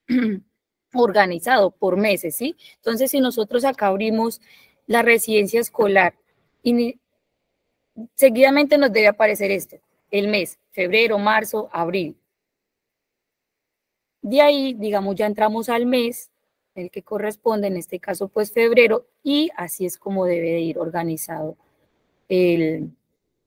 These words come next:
el Drive. Sí, acá aparece la carpeta de registro fotográfico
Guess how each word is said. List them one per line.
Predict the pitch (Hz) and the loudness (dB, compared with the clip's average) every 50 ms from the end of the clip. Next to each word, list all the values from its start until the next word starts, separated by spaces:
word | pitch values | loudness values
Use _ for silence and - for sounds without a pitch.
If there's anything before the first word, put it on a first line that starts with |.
| _ _ _ _ _ | _ _ _ _ _
el | - 208 214 196 | -2 -2 2 2
Drive. | 240 247 226 196 196 _ _ _ _ _ | 2 2 2 0 -2 _ _ _ _ _
Sí, | - - 214 | -4 0 0
acá | 214 208 208 190 | 0 2 0 -4
aparece | - - 185 185 180 - 190 | -4 -2 -4 -4 -2 0 0
la | 190 185 | 0 0
carpeta | - 175 175 - - 165 160 - 175 | 0 -6 -8 -2 -2 -2 0 0 -2
de | 175 | 0
registro | 175 175 175 156 170 160 - 156 151 | 0 -2 -2 -4 -6 -6 -6 -8 -8
fotográfico | _ - 170 _ 165 165 185 214 226 226 226 - 233 220 _ - - 220 208 202 202 202 | _ -12 -8 _ -2 4 6 6 6 6 2 -4 -10 -10 _ -4 -2 0 0 0 -2 -2